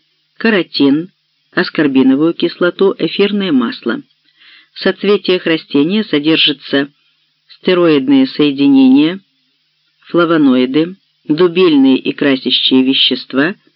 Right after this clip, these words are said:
эфирное масло и другие. Применение в современной медицине.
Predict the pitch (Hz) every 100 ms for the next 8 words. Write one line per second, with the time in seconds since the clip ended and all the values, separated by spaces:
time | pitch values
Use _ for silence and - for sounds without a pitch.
0 | _ _ 196 - 160 135 151 165 170 185
1 | - 190 - 226 202 131 120 123 _ _
2 | _ _ _ _ _ _ _ _ _ _
3 | _ _ - 202 196 196 196 202 196 202
4 | 196 196 196 196 196 185 196 - 127 120
5 | 123